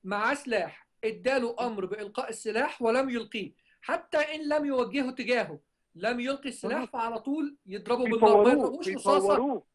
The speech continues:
Speaker 1: يجب إنه يتأكد إنه مات، يضربوا رصاصتين. التعليمات بتقول رصاصتين، مش رصاصة
Speaker 2: آه.
Speaker 1: واحدة.
Speaker 2: آه.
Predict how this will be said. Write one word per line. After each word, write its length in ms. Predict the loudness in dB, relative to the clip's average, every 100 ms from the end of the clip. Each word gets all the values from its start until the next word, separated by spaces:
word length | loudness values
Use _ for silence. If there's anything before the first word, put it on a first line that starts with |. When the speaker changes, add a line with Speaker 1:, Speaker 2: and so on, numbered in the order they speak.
| -4
Speaker 1:
يجب 300 | -2 -2 -4
إنه 240 | -6 -4
يتأكد 760 | -2 -4 -2 -4 -2 -4 -4 -6
إنه 180 | -8 -4
مات، 340 | -4 -4 -8
يضربوا 520 | -10 -4 -2 -2 -6
رصاصتين. 720 | -6 -8 -10 -6 0 0 -2 -8 _ _ -4
التعليمات 880 | -4 -4 -4 -4 -2 -4 -2 -4 -4
بتقول 460 | -10 -8 -8 -8 -10
رصاصتين، 800 | -10 -6 -6 -6 -4 -2 -2 -6 _ _ _ _ -10 -10 _ _ _ _ _ _
مش 200 | -10 -8
رصاصة 360 | -6 -2 0 0
Speaker 2:
آه. 20 |
Speaker 1:
واحدة. 240 | -2 -6 _ _ _ _ _ _ -12
Speaker 2:
آه. 160 | -12